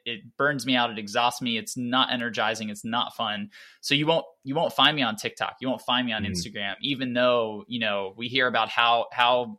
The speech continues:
Speaker 1: how much visibility there is on TikTok and all this stuff. I just know it's not a sustainable medium for me, and I wouldn't have fun doing it. Whereas writing, I love writing. It, it gives me energy. It excites me, all that stuff.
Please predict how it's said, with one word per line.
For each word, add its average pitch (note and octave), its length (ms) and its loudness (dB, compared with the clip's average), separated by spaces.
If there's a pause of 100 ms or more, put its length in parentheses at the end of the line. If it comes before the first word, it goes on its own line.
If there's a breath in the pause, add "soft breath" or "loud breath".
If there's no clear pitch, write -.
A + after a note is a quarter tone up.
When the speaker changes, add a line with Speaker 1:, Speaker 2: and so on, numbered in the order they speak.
(120)
Speaker 1:
how C#3+ 120 2
much D3+ 180 0
visibility B2+ 500 -2
there A#2 160 0
is A2+ 100 -4
on G#2+ 140 -4
TikTok G2+ 420 -4
and G#2 80 -8
all G#2 140 -2
this G2 160 -10
stuff. A2 340 0 (580 soft breath)
I D#3 140 6
just D3+ 180 -2
know C3+ 200 2
it's B2 160 -2
not A2+ 160 2
a A2+ 40 -6
sustainable A#2+ 540 -4
medium A#2 380 -2
for A2 120 -10
me, G#2 200 -2
and G#2 180 -4
I A2+ 100 -2
wouldn't C#3 200 -2
have A#2+ 140 0
fun A2 280 -4
doing G#2 280 -6
it. C2+ 180 -8 (220)
Whereas C3 300 2
writing, B2 460 2
I A#2+ 100 0
love B2 440 0
writing. G#2 320 -2 (100)
It, A#2 260 0
it A#2+ 160 -10
gives C#3 240 -4
me B2+ 120 0
energy. A#2 360 -2
It G#2+ 80 -2
excites A#2+ 460 -2
me, G#2+ 420 -6
all B2 220 2
that A2 220 -2
stuff. A2+ 320 -2